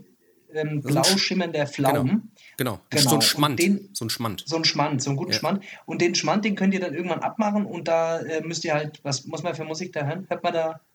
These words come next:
Speaker 2: Du musst
Speaker 1: wilde
Speaker 2: musizieren.
Speaker 1: Herzbuben,
Speaker 2: Nee, du
Speaker 1: oder?
Speaker 2: musst musizieren. Du darfst
Speaker 1: Ach,
Speaker 2: nicht
Speaker 1: dabei
Speaker 2: einfach nur
Speaker 1: muss man
Speaker 2: Musik
Speaker 1: Mus-
Speaker 2: hören. Du musst musizieren. Das ist deswegen, das
Speaker 1: Okay.
Speaker 2: ist nicht Musik zum Hören, sondern bei
Speaker 1: Ja.
Speaker 2: Handkäse mit Musik musst du musizieren.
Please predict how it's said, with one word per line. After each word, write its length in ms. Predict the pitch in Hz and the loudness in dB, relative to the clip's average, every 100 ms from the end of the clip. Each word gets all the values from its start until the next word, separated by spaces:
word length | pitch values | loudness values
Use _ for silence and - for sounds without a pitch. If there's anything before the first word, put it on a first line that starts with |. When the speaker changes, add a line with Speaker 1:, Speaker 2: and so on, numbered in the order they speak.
| _ _ _ _ _ - - | _ _ _ _ _ -20 -6
Speaker 2:
Du 80 | 120 | 0
musst 180 | 151 165 | 0 2
Speaker 1:
wilde 120 | 165 | 4
Speaker 2:
musizieren. 340 | - - 156 123 | 4 4 4 2
Speaker 1:
Herzbuben, 80 | |
Speaker 2:
Nee, 80 | 113 | 0
du 40 | 139 | 0
Speaker 1:
oder? 60 | |
Speaker 2:
musst 200 | 143 160 | 0 0
musizieren. 560 | 156 147 147 147 113 87 - | 0 0 0 0 -2 -6 -10
Du 100 | 107 | -6
darfst 300 | 117 117 151 | -2 0 2
Speaker 1:
Ach, 20 | |
Speaker 2:
nicht 80 | 147 | 4
Speaker 1:
dabei 60 | 185 | 4
Speaker 2:
einfach 60 | 180 | 4
nur 80 | 175 | 4
Speaker 1:
muss 20 | 165 | 4
man 60 | |
Speaker 2:
Musik 100 | 175 170 | 2 2
Speaker 1:
Mus- 60 | |
Speaker 2:
hören. 140 | 156 107 | 0 0
Du 80 | |
musst 200 | 117 139 156 | -2 -2 -2
musizieren. 480 | 139 139 143 92 87 - | -2 -2 -2 -4 -8 -8
Das 140 | - | -4
ist 120 | 120 147 | -4 0
deswegen, 340 | 127 - 127 | -2 0 -2
das 120 | 113 | 0
Speaker 1:
Okay. 60 | - | 2
Speaker 2:
ist 80 | - | 2
nicht 160 | 160 | 0
Musik 340 | 156 156 180 180 | 0 0 0 -2
zum 100 | 151 | -2
Hören, 240 | 139 220 | -2 -2
sondern 320 | 185 160 160 | -4 -4 -6
bei 180 | 151 131 | -4 -4
Speaker 1:
Ja. 100 | 117 | -2
Speaker 2:
Handkäse 500 | 127 131 151 190 - | 0 4 4 2 -2
mit 120 | 151 - | -2 -4
Musik 320 | 151 165 165 | -2 -2 -2
musst 240 | 139 - | -4 -2
du 80 | 160 | -4
musizieren. 560 | 143 135 143 143 101 | -4 -4 -2 -4 -6